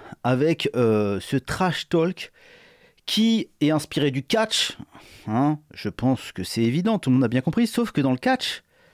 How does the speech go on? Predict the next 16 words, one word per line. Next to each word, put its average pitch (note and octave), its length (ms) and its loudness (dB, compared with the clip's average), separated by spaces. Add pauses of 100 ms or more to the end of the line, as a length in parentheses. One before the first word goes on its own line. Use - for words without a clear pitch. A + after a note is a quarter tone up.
(500)
les E3+ 240 2
enjeux A3+ 500 2 (500)
sont - 200 -2
mis D3 180 2
en D3 80 2
scène, G#3+ 460 2 (400)
sont A#2+ 400 -2
précalculés, F#3 920 0 (360)
sont C3 440 2
décidés B2 480 -2
à B2 80 4
l'avance, F#3+ 640 0 (640)
les A2+ 140 2
résultats C#3+ 580 2
sportifs - 560 -2
aussi, C4 500 2